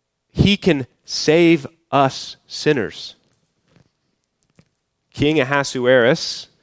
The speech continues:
invites his wife to shamefully expose her to his drunken friends. King Jesus, did you know King Jesus is preparing a feast for us? A party?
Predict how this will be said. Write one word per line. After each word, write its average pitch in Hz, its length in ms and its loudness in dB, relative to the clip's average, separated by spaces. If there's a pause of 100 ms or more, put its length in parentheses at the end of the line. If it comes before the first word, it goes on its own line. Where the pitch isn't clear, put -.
(500)
invites 120 480 -2
his 113 180 -4
wife 110 580 -2 (1120)
to 127 100 -6
shamefully 143 960 0
expose 151 640 0
her 135 140 0
to 135 140 -6
his 123 140 -6
drunken 139 440 -2
friends. 123 720 -4 (2000)
King 151 240 -6
Jesus, 135 840 -2
did 117 120 -14
you 131 80 -8
know 131 80 0
King 143 260 -6
Jesus 131 440 -4
is 143 80 -12
preparing 127 440 -4
a 123 40 -8
feast 135 340 -8
for 165 160 -6
us? 196 400 -4 (1600)
A 127 80 -8
party? 143 540 -2